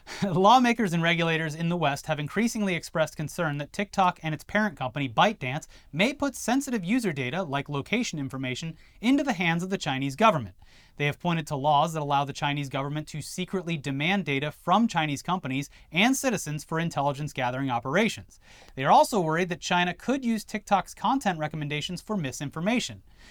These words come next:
TikTok has long denied such allegations and has tried to distance itself from ByteDance. Also,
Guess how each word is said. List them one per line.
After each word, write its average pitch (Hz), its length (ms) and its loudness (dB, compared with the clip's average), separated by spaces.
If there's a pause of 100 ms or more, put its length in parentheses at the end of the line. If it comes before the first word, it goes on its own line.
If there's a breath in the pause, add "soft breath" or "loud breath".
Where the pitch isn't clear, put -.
(200 soft breath)
TikTok 185 380 0
has 147 160 -2
long 190 340 6
denied 147 320 0
such 147 220 -4
allegations 131 600 -4
and 160 140 -4
has 156 160 -4
tried 190 300 2
to 151 60 -6
distance 175 500 -4
itself - 420 -6
from 156 240 2
ByteDance. 165 640 0 (400 soft breath)
Also, 247 460 6